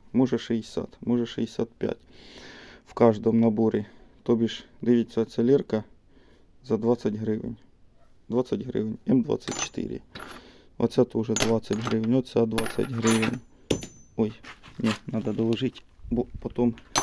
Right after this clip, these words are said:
дебет з кредитом не зій-, не зійдеться. Коротше, та йоп, що ж вони всі падають. О, красиві, красиві. Все чітко, я ж кажу, ціна соответствує. Ну,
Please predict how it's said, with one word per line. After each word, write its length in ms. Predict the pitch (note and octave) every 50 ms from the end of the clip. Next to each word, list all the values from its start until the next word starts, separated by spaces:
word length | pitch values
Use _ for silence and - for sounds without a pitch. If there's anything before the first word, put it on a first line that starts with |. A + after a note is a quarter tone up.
| - - - -
дебет 320 | A2+ A#2 A#2 A2+ A#2+ A#2
з 60 | -
кредитом 520 | - B2 A#2+ A#2 A2 G#2 - - A2 A#2 A2+
не 60 | A2+
зій-, 220 | A2 - A2+ A2 - -
не 180 | - A#2 A#2 A2+
зійдеться. 540 | A2 A#2 A2 A2 A2+ - - - - A#2+ - - - - - - - - - - - - - - -
Коротше, 360 | C#3 C#3 C3+ - - - - - - - - - - - - - - - - - - - - -
та 120 | - - A2+
йоп, 280 | A2+ A2 A#2 A2 A#2 - - - - - -
що 180 | - - - A#2
ж 60 | A2
вони 180 | A2+ A2+ A#2
всі 200 | A2 - - A#2+
падають. 560 | - - - A#2 A2+ A#2 A#2 A2 A2 - - - - - - - - - - -
О, 60 | A#2+ - - - - - - - - - - - - - - - -
красиві, 560 | B2 A#2+ A2+ - - - A#2+ A#2 A2+ A#2 A#2+ - - - - - - - -
красиві. 560 | - A#2+ B2 - - - A#2+ A#2 A2+ A#2 A#2+ - - - -
Все 160 | - - C3
чітко, 460 | - - - A2+ A2+ - - - A#2+ - - -
я 120 | - A#2+ A2+
ж 80 | - _
кажу, 240 | - A2 A2 G#2+ A2+ - _ _ - - - -
ціна 300 | - A#2 A#2+ C3 C3+ C3+ B2+ - - - - - - - - _ -
соответствує. 720 | - - A#2+ A#2 - - A#2 A2 - - - - - A#2 A2+ - -
Ну, 160 | C3+ D3+ -